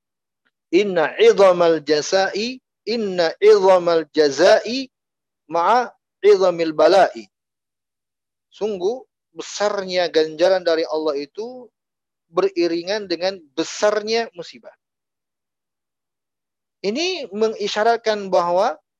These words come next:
musibah yang terjadi di awal-awal terjadinya musibah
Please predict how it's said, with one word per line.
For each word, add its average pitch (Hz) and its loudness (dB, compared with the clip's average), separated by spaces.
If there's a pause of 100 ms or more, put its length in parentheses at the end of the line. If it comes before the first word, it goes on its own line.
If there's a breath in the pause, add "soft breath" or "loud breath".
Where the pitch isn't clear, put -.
(600)
musibah 240 0
yang 196 -2
terjadi 170 -6
di 202 -16
awal-awal 208 0 (240)
terjadinya 185 -4
musibah 170 -8